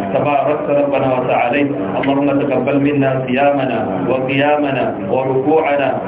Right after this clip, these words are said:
وسجودنا ودعاءنا وإنفاقنا وما أنت أعلم به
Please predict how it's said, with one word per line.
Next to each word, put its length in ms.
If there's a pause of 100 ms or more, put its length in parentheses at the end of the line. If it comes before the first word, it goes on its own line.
وسجودنا 920 (160)
ودعاءنا 760 (280)
وإنفاقنا 800 (260)
وما 460
أنت 200
أعلم 600
به 160